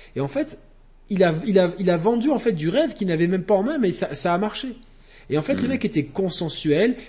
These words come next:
Speaker 1: il était souriant, il avait la gouaille, il parlait, machin truc. Les gens l'adoraient. À moins de, de pas être, à moins d'être supporter d'un club rival de l'O M, tout le monde aimait Bernard Tapie. À, à tel point qu'il faisait flipper les politiciens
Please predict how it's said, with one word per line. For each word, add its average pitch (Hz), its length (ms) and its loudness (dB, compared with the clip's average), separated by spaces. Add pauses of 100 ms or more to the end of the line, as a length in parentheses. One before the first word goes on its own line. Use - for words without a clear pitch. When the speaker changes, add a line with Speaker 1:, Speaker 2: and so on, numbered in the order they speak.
Speaker 1:
il 156 80 -2
était 165 180 -2
souriant, 170 680 -2
il 185 100 -2
avait 156 160 0
la 139 160 0
gouaille, 139 640 2
il 175 80 -4
parlait, 151 680 0 (260)
machin 147 280 -2
truc. 294 300 -4 (200)
Les 160 180 2
gens 254 260 0
l'adoraient. 254 560 -2 (140)
À 156 100 0
moins 208 220 4
de, 170 120 0 (140)
de 151 140 0
pas 190 160 4
être, 156 200 -2
à 151 60 -2
moins 190 140 2
d'être 170 140 -2
supporter 190 500 -2
d'un 139 140 -2
club 143 260 2
rival 139 440 0
de 127 100 -2
l'O 143 180 4
M, 254 180 2 (340)
tout 240 140 0
le 208 60 2
monde 254 240 0
aimait 208 160 0
Bernard 190 340 2
Tapie. 233 380 -6 (200)
À, 139 80 -4 (120)
à 147 80 0
tel 143 180 2
point 240 220 -2
qu'il 156 180 -2
faisait 131 160 -4
flipper 147 400 -4
les 175 140 2
politiciens 151 760 -4